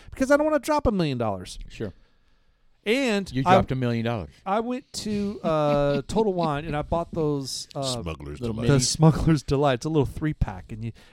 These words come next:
Speaker 1: uh, maybe a four pack, and you buy 'em. It's th-, these little plastic, um, uh,
Speaker 3: Flask.
Speaker 1: flasks, and they're
Speaker 3: Right.
Speaker 1: flat. So when they're empty, they're flat. You can just flatten 'em down,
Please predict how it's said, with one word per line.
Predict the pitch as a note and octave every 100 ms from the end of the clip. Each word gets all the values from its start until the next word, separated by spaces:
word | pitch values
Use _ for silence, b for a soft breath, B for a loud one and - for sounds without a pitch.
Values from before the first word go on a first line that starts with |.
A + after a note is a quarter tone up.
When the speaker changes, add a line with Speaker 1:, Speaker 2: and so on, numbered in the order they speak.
| b
Speaker 1:
uh, | C3 B2 C3
maybe | C#3 A#2+
a |
four | - C#3+
pack, | - A#2 G2+
and | A#2
you | A2+
buy | C3 C#3+
'em. | B2+
It's | -
th-, | D3+ C#3
these | C#3 F3
little | E3+ D3+
plastic, | - - D#3 D3+ - C#3+ -
um, | B2 A2+ G#2 F#2 F#2 _ b b b b -
uh, | A#2+ A2+ G#2+ G#2
Speaker 3:
Flask. | - - D#3+ -
Speaker 1:
flasks, | - F3+ E3 A2+ - -
and | D3
they're | B2+
Speaker 3:
Right. | B2 -
Speaker 1:
flat. | A3 A2+ -
So | C#3+
when | D3
they're | D3+ G3+
empty, | A#3 A#3
they're | E3+ C#3+
flat. | - G3 F#3+ F#3+
You | E3
can | C#3 A#2 B B
just | - -
flatten | - F#3 F3
'em | D3
down, | D3 D3